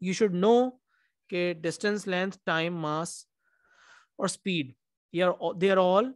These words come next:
scalar quantities। Obviously this is not a comprehensive list,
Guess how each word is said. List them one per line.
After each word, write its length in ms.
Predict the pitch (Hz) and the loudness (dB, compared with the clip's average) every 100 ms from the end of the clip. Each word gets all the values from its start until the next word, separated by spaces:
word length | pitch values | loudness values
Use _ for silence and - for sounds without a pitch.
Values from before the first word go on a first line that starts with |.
| _ - | _ -20
scalar 360 | - 185 170 | -6 0 0
quantities। 480 | 165 143 135 139 143 - _ _ _ - | 0 -6 -8 -14 -14 -20 _ _ _ -2
Obviously 560 | 180 175 233 - 233 233 208 | -2 2 0 0 0 -2 -4
this 180 | 175 208 | -4 -2
is 120 | 196 196 | -2 0
not 220 | 220 233 - | 0 -2 -8
a 40 | - 202 | -8 -4
comprehensive 720 | 190 185 190 190 185 277 233 | -2 2 2 2 0 0 2
list, 340 | 196 247 - | 2 2 -2